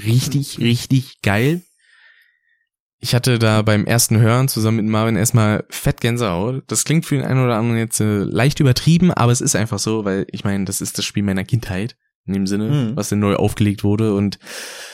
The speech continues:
Speaker 1: da ist man schon so ein bisschen begeistert. Cortex
Speaker 2: Auf
Speaker 1: klingt
Speaker 2: jeden
Speaker 1: auch richtig
Speaker 2: Fall.
Speaker 1: gut, aber da habe ich bisher leider noch keine cleane Version gehört.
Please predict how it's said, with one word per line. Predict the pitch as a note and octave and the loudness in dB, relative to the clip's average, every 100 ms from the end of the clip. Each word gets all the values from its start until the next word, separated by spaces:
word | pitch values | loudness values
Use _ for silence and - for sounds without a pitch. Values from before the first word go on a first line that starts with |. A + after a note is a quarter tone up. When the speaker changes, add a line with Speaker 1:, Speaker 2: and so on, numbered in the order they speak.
| - - - _ _ _ _ _ _ - | -20 -20 -20 _ _ _ _ _ _ -8
Speaker 1:
da | |
ist | - B2 | -4 -2
man | A#2+ | 0
schon | C3 C3 | 4 4
so | A#2+ | 6
ein | |
bisschen | A#2 - C#3+ | 4 4 4
begeistert. | C#3 B2 A#2 - E2 - | 4 2 2 0 -2 -2
Cortex | A2 A#2+ D3+ - | 0 0 0 -2
Speaker 2:
Auf | - | -6
Speaker 1:
klingt | A2+ | -4
Speaker 2:
jeden | - B2 | 0 0
Speaker 1:
auch | F#3 | 0
richtig | - - | 0 -2
Speaker 2:
Fall. | - | 0
Speaker 1:
gut, | F#3+ D3+ | 0 2
aber | C#3 | 2
da | C3 | 2
habe | C3+ | 0
ich | - | 0
bisher | B2+ C#3+ | 0 2
leider | C#3 C#3+ | 0 0
noch | C#3 C3+ | -2 0
keine | - B2 | 2 2
cleane | - - D3+ D#3 F2+ | 0 0 4 4 4
Version | F2+ E2+ F2 F2 | 0 0 0 0
gehört. | E2+ F2 G#2 C3+ | -2 -4 -4 -6